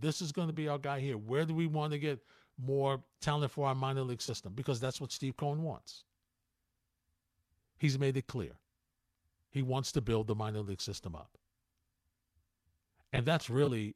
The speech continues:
all you're going to be able to do, depending on, as Buster Olney said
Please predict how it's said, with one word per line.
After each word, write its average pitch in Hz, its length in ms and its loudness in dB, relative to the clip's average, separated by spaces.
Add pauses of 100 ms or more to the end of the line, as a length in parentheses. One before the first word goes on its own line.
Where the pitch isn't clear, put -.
(160)
all 131 140 4
you're 127 160 2
going 117 240 2
to 120 100 -8
be 110 140 -2
able 104 180 -4
to 98 80 -8
do, 101 300 -6 (680)
depending 156 500 2
on, 120 340 -2
as 113 220 -4
Buster 123 340 -2
Olney 127 240 -2
said - 320 -6